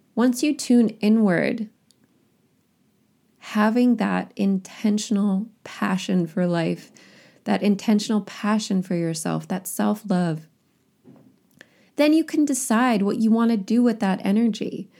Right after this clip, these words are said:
And if that's live on a farm, beautiful. If that's create a fucking multi-billion dollar company, fucking beautiful. If that's be a mom, be a dad, you know,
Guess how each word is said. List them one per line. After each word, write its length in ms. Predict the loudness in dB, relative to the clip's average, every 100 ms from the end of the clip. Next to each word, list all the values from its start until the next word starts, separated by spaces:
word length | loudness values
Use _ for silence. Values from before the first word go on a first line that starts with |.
| -20 _
And 140 | 2 4
if 140 | 4
that's 340 | 0 -2 -2 -2
live 160 | 2
on 140 | 2 2
a 20 |
farm, 460 | -2 -4 -4 -4 0
beautiful. 560 | 2 2 2 -2 -6 -4
If 160 | -4 -2
that's 300 | -2 -2 -6
create 380 | -2 2 2
a 60 | 0
fucking 560 | -2 -4 -2 0 2 2
multi-billion 800 | 2 -2 -2 -2 -2 0 2 4
dollar 260 | 2 2
company, 440 | -2 -2 -2 0 -2
fucking 440 | -4 -6 0 0
beautiful. 640 | 2 4 4 2 -4 -6 -10 -20 -20 -4
If 160 | -4 -2
that's 340 | -4 -4 -6
be 320 | -8 -2 2
a 60 | 4
mom, 480 | 4 4 2 0 -4 -10 -2
be 140 | 2
a 40 | 2
dad, 560 | 0 -2 -2 -4 -8 -14 _ _ _
you 120 | 2
know, 360 | 4 4 0